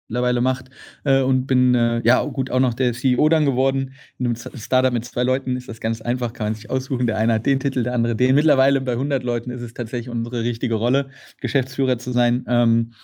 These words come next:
und Jonathan war natürlich dann der C T O, der Chief Technology Officer, der dann, äh, sich um die Technik kümmert. Und so haben wir zu zweit gestartet und das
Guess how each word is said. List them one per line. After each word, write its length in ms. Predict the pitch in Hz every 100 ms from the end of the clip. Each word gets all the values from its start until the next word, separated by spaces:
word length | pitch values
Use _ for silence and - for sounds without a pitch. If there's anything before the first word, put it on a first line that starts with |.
| -
und 100 | 131
Jonathan 400 | 139 165 160 151
war 100 | 151
natürlich 300 | 151 147 151
dann 140 | 143 139
der 80 |
C 160 | 135 180
T 160 | 151 113
O, 260 | 131 147 - - -
der 100 | 120
Chief 340 | - 160 147
Technology 540 | - 139 147 156 120 113
Officer, 460 | 113 127 131 139 - - - _
der 120 | 127
dann, 300 | 127 127 131
äh, 260 | 131 131 131
sich 260 | 131 135 -
um 120 | 147
die 80 | 156
Technik 320 | 208 151 -
kümmert. 280 | 110 95 -
Und 120 | 110
so 120 | 135
haben 120 | 139
wir 80 | 143
zu 100 | 143
zweit 280 | - 135 131
gestartet 580 | 120 123 135 180 175 -
und 160 | 139
das 360 | 143 139 -